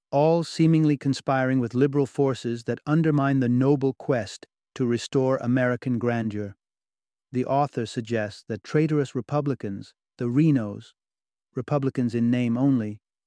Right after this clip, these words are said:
pose an equal threat, their weak resolve and muddied loyalties stalling the wheels of progress.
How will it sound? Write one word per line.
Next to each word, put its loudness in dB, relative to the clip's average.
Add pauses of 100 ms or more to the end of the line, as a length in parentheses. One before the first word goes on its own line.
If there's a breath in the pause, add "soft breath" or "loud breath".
pose 2
an 0
equal 0
threat, -4 (600)
their 2
weak 2
resolve -2
and -2
muddied 2
loyalties -2 (140)
stalling 0
the -4
wheels 0
of -10
progress. -6